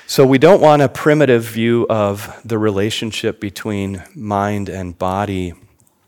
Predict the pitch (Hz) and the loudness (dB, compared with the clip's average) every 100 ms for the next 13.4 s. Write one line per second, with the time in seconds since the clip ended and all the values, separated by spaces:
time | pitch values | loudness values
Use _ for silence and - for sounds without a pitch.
0 | _ _ _ - 101 95 95 95 85 - | _ _ _ -6 0 2 2 0 -4 -6
1 | 95 87 87 101 95 90 - - 101 101 | -12 -10 -10 -10 -10 -10 -12 -8 -4 -2
2 | 98 90 87 _ 101 90 - - 82 82 | -2 -4 -10 _ -16 -12 -12 -10 -10 -10
3 | 82 92 131 - _ - 90 90 87 92 | -10 -10 -10 -12 _ -16 -14 -12 -14 -18
4 | 147 _ _ 95 90 107 98 95 95 82 | -20 _ _ -16 -12 -8 -6 -6 -8 -10
5 | 92 87 85 87 87 87 90 90 82 85 | -10 -10 -8 -6 -4 -6 -8 -8 -8 -10
6 | - 92 - 107 98 98 95 90 90 87 | -14 -18 -8 -6 -6 -8 -8 -6 -8 -8
7 | 87 85 - - 110 92 92 87 - _ | -12 -14 -14 -8 -6 -4 -6 -10 -16 _
8 | - _ - 92 90 90 85 92 95 92 | -20 _ -8 -6 -6 -8 -8 -8 -8 -8
9 | 90 87 87 87 90 98 - 87 85 - | -8 -8 -10 -10 -10 -10 -10 -10 -12 -16
10 | - - _ _ _ 113 107 117 143 - | -20 -20 _ _ _ -4 0 2 0 -2
11 | 127 110 95 - 92 90 95 87 87 - | -4 -4 -8 -6 -8 -8 -10 -10 -12 -16
12 | _ _ _ _ _ - 98 101 101 110 | _ _ _ _ _ -10 -6 -4 -2 0
13 | 120 117 110 | -2 -2 -6